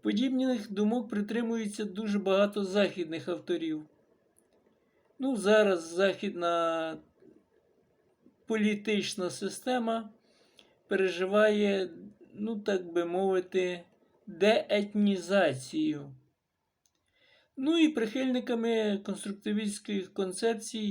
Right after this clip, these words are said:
є і дуже багато російських науковців. З усіх різновидів етнічних спільнот в дев'ятнадцятому, двадцятому столітті увагу найбільше привертали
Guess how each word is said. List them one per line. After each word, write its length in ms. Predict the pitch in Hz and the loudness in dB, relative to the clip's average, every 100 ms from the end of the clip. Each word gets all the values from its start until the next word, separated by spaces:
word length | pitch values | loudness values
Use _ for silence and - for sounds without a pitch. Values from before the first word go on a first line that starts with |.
| 185 | -2
є 440 | 202 214 214 220 | 2 4 2 0
і 220 | 214 196 | -6 -8
дуже 400 | 180 175 208 196 | -10 -8 -4 -2
багато 720 | 175 180 196 196 190 185 180 180 | 0 2 0 0 0 0 0 0
російських 680 | 202 202 202 151 - - | -2 -2 -4 -6 -10 -14
науковців. 840 | 185 170 160 175 160 156 - 160 156 _ _ _ _ _ _ _ _ _ _ _ _ _ _ _ _ _ _ _ _ _ _ _ _ _ _ _ _ _ _ _ _ _ _ _ | -10 -8 -6 -2 -2 -2 -10 -16 -18 _ _ _ _ _ _ _ _ _ _ _ _ _ _ _ _ _ _ _ _ _ _ _ _ _ _ _ _ _ _ _ _ _ _ _
З 20 | 202 | -6
усіх 380 | 214 - 311 | -2 2 4
різновидів 1000 | 277 247 202 226 214 214 202 214 220 208 - _ | 2 -2 2 4 4 4 0 -4 -6 -12 -16 _
етнічних 680 | - 196 233 254 - 214 202 | -10 -6 -2 -2 -2 -2 -4
спільнот 800 | - 208 180 175 170 185 202 - _ _ _ _ _ _ _ _ _ _ _ _ _ _ _ _ - | -6 -6 -4 -2 -2 -4 -6 -20 _ _ _ _ _ _ _ _ _ _ _ _ _ _ _ _ -8
в 40 | |
дев'ятнадцятому, 920 | - 233 - 196 233 226 226 202 185 165 | -2 0 0 4 4 2 -4 -6 -4 -2
двадцятому 600 | 156 156 208 214 220 214 | 0 2 2 0 0 -4
столітті 540 | 208 214 208 202 202 | -4 -2 0 0 -2
увагу 400 | 196 208 247 233 | 2 2 2 0
найбільше 560 | 208 196 180 226 - 208 | 0 0 -2 -6 -4 -6
привертали 1000 | 208 190 185 175 - 202 208 208 214 | -2 0 0 -4 2 4 4 2 -2